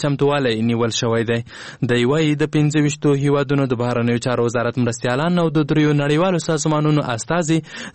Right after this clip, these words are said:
د غونډې ته بلل شوي چې ډېرو یې بلنه منلې ده. د کابل پروسې لومړۍ غونډه د روان لمریز کال د جوزا په میاشت کې په کابل کې جوړه شوې وه. د یادو ناستو د جوړېدا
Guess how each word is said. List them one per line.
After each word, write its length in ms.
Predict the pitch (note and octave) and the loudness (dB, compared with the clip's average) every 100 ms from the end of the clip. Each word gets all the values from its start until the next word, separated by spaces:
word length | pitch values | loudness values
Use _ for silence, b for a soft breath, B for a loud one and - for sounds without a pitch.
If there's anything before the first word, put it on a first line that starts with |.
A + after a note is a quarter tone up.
| D3 | 0
د 40 | D#3+ D#3+ D#3+ C#3+ | 2 4 2 2
غونډې 300 | D#3 D#3+ D3+ D3 | 2 2 0 0
ته 140 | C#3+ C#3 | -2 0
بلل 220 | C#3+ C#3+ | 2 0
شوي 240 | - D3 C#3+ | 0 0 0
چې 80 | D3 C#3 | 0 0
ډېرو 220 | D#3+ D#3+ D3 | 2 2 2
یې 80 | C#3+ B2+ | 2 0
بلنه 340 | C#3+ D3+ B2 G#2+ | -2 0 0 0
منلې 340 | A2 A2 A2+ A2+ | 0 0 0 0
ده. 80 | A#2 A#2 B B B B2 | 0 -4 B B B -2
د 100 | A#2+ | 0
کابل 220 | A#2+ A#2 A#2+ | 0 0 0
پروسې 300 | B2 A#2+ - A#2+ | 0 -2 0 0
لومړۍ 260 | A#2+ B2 C3 | 0 0 0
غونډه 220 | E3+ E3+ D3+ | 0 0 0
د 100 | D#3 | 0
روان 260 | D3+ D3+ D3 | 0 0 0
لمریز 280 | D3 D3 - | 2 0 -2
کال 120 | D3 C3+ | -2 -2
د 100 | A#2+ | 0
جوزا 220 | A#2 A2+ A#2+ | 0 -2 -2
په 80 | B2+ C3 | -2 0
میاشت 200 | F3 - | -2 -2
کې 80 | E3 | -2
په 60 | E3 | -2
کابل 260 | E3 E3 F3+ F3 | -2 0 0 0
کې 160 | B2 A2+ | 0 2
جوړه 200 | A#2 - | 0 0
شوې 200 | - A#2 A2+ | 0 0 0
وه. 140 | A#2+ A#2+ B B B D3+ | 0 -4 B B B -4
د 100 | D#3+ | 0
یادو 240 | D#3+ D3 D3+ D3 | 0 0 0 0
ناستو 340 | D3 - D3+ C3 | -2 -2 -2 0
د 100 | C3+ | 0
جوړېدا 320 | C#3+ C3+ C#3 | 0 0 0